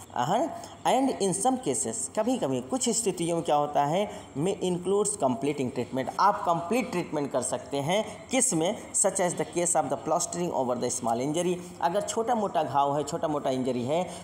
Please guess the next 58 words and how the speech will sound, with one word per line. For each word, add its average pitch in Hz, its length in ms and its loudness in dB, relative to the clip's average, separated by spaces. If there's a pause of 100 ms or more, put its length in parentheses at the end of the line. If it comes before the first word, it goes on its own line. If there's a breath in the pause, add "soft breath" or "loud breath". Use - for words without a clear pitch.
तो 160 60 -2
वहाँ 185 240 4
आपको 185 200 2
किसी 170 280 -2
medical 175 380 2
expert 160 320 -2
को 156 80 -2
बनाने, 135 280 0
ब-, 131 340 -2
बुलाने 135 260 2
की 123 60 -2
ज़रूरत 123 320 -2
नहीं 123 180 -2
है, 143 80 0
वहाँ 156 460 0
ambulance 226 400 2
मंगाने 160 320 2
की 147 60 -2
ज़रूरत 143 340 0
नहीं 135 120 0
है, 143 80 0
वहाँ 151 140 2
किसी 160 220 -4
paramedical 135 580 0
staff 127 280 -2
को, 127 60 -2
अ, 117 320 0
मंगाने 123 300 0
की 123 100 0
ज़रूरत 135 200 -2
नहीं 151 140 0
है। 202 160 2 (320 loud breath)
वहाँ 185 220 4
अगर 180 160 4
आप 175 260 4
trained 185 200 0
first 156 280 0
aider 139 200 4
हैं, 160 180 2
तो 165 60 4
आप 139 320 4
ही 160 60 2
sufficient 131 600 -2
हैं, 185 180 0 (220 loud breath)
आप 165 200 6
उसका 160 380 2
whole 196 180 4
soul 175 320 0
complete 143 440 -2
कर 120 80 -2
सकते - 320 -2
हैं, 123 300 2
अ, - 20 -8
ट्रीट-, 135 300 -2
treatment 143 300 -2
कर 123 100 0
सकते 117 280 -4
हैं। 117 160 -4